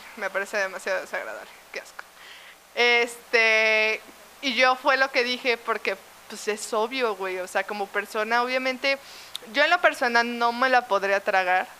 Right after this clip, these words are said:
o sea, yo al saber toda la situación que hubo, pues, fue lo que te dije, yo ya no hubiera vivido en paz. No sé qué le tienes que decir a otra persona para que te crea que ya no le vas a ser infiel,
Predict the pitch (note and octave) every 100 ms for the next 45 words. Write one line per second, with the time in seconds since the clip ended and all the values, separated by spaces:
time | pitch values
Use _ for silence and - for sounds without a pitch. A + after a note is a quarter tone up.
0 | - F#3+ G#3+ G#3 A3 A3 A#3 A#3+ A#3 A#3+
1 | A#3+ A#3+ A#3 G#3 F#3 F3+ G3 F#3+ G#3 G3
2 | G#3 G3+ - G#3 G#3+ A3+ G#3 G#3 G#3 G#3+
3 | G#3+ A3 A3 G#3+ G#3 G3 G3+ G#3 G3+ G#3
4 | - - - - - - - - - B3
5 | A#3+ A#3+ D4 D4+ D4+ D4 C#4 D#4 C4+ C#4+
6 | C#4 C4 C4 C4 G#3+ A3 G#3 B3 - -
7 | - G#3 G#3 G3+ F#3+ G#3 G3 A#3+ - A3
8 | G#3 A3 A#3 A3+ A3 G#3+ A3 G3